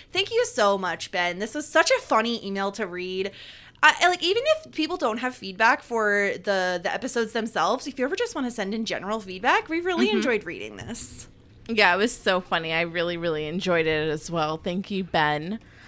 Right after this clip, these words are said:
Speaker 1: Yes. So please weigh in. Noodles or shitheads?
Speaker 2: Yeah.
Speaker 1: We must know.
Speaker 2: Yeah, the B C. I, we called him the B C before.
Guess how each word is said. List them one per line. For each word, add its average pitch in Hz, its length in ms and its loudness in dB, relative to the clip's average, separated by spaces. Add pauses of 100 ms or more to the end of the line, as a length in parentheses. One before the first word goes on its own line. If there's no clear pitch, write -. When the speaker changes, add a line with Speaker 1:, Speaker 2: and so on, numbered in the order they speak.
(160)
Speaker 1:
Yes. - 560 -6
So 254 240 0
please 359 300 0
weigh 320 180 2 (120)
in. 240 220 -2
Noodles 285 420 0
or 247 80 2
shitheads? 196 840 -2
Speaker 2:
Yeah. 160 140 -4
Speaker 1:
We 240 60 0
must 214 340 2
know. 180 320 -4 (340)
Speaker 2:
Yeah, 185 140 2
the 180 160 2
B 285 240 4
C. 240 580 -2 (720)
I, 233 440 2
we 254 80 0
called 240 300 2
him 269 140 0
the 226 80 -4
B 196 180 -4
C 180 260 -6
before. 170 600 -6